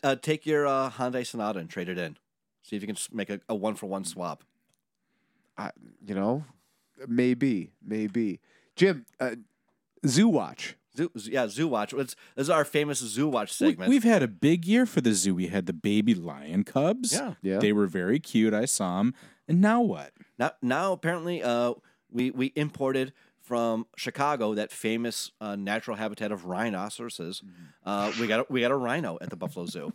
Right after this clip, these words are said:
Speaker 2: Mm-hmm.
Speaker 3: The Chicago Rhinos.
Speaker 1: There's the old Chicago Rhinos.
Speaker 2: The Chicago. Listen, man, I, I was in Chicago a few weeks ago.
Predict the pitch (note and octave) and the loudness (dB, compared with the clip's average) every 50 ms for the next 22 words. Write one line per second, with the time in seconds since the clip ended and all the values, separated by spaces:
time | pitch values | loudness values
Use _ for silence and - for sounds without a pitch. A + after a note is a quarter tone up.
0 | - _ _ - _ _ _ _ - E2+ D#2+ F2+ F3 - - - _ _ - - | -14 _ _ -20 _ _ _ _ -12 -8 -6 -6 -6 -6 -8 -12 _ _ -10 -10
1 | - - - - - G#3 A3+ A#3 B3 A#3+ A3+ G3 F3 E3 D3 B2+ A#2 G#2 F#2+ F2+ | -10 -4 -2 -2 6 8 8 10 10 8 8 8 8 6 6 4 2 0 -2 0
2 | F2 C3+ C#3+ D3+ E3+ - - D3+ - - C3 B2+ C3+ D#3+ E3+ D3+ C3 A#2 A#2 A#2 | 4 4 4 4 4 2 -2 -6 -2 0 0 2 2 2 2 2 2 0 0 0
3 | A2 F#2 E2+ A2 F#2+ - G#2 - - - - A#2+ A2+ B2 A#2+ A#2+ C#2+ E2+ G#2 G#2+ | -2 -4 -6 -6 -4 -2 -2 -2 -2 0 2 2 4 4 2 -2 -2 -4 -4 -2
4 | A#2 C#3+ D3 - - F#2+ F#2 F#2 G2 G#2+ A#2+ B2+ G#2+ B2 D#3+ G3+ F#3 F3 G#3+ E3 | -2 -2 -2 -4 -8 -6 -4 -2 0 0 0 2 2 2 2 2 2 0 -4 -6
5 | - D#3 - E3+ D#3 D#3 D#3+ D#3 D#3 D3+ C#3+ C3+ A#2+ A2 - - C3+ C#3 C#3 - | -6 -4 0 2 2 2 2 2 2 4 4 2 0 0 0 2 2 2 2 -2
6 | - - D3+ D3 D#3+ D3 | 0 2 2 2 2 -2